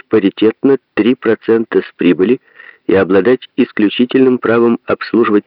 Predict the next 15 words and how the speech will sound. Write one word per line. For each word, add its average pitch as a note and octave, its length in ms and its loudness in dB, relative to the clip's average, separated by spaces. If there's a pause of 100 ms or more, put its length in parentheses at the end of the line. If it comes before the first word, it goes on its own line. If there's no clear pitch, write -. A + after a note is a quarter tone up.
туристов G#2 600 -2 (100)
и A#2+ 80 0
проводить G2+ 540 -2
обмен G2 440 0
долларов A2+ 480 0 (380)
на G2 160 0
местные G2+ 460 0
валюты. D#2+ 420 -2 (2250)
Идея F3+ 340 2
Макса F3+ 320 0
Бруна F3 480 0
оплачена D3+ 760 -2 (100)
Ричардом B2+ 640 0
Краймером G2+ 680 0
двумя G#2+ 460 0